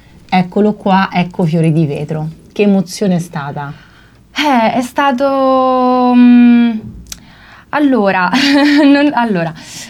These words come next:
Speaker 2: ehm, è stato particolare, nel senso che, eh, io non mi aspettavo questo risultato,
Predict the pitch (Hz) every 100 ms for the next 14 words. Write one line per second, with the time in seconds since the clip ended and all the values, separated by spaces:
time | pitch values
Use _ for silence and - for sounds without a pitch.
0 | - - 185 180 185 180 175 175 175 180
1 | 180 233 240 311 254 220 220 226 214 208
2 | 185 180 180 185 202 202 214 196 196 202
3 | 196 - 220 208 - - 214 233 254 208
4 | 202 196 214 233 240 233 - 247 240 214
5 | 175 180 180 180 180 - 190 180 190 185
6 | 170 170 175 175